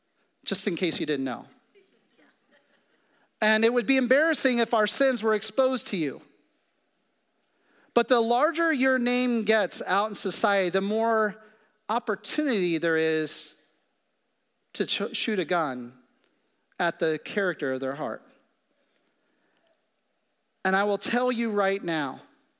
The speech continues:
it's not a large church issue that there are sinful pastors.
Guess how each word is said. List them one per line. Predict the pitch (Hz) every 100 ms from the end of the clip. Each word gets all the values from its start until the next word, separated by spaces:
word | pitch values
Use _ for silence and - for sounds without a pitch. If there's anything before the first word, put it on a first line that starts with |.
| _ _ _ -
it's | 220 -
not | 208 220
a | 202 180
large | 170 180 208 220 - - -
church | - 190 190 - -
issue | 175 165 151 135
that | 139 135
there | 160 139
are |
sinful | - - 180 175 180 165 151 _
pastors. | - 117 113 - - - -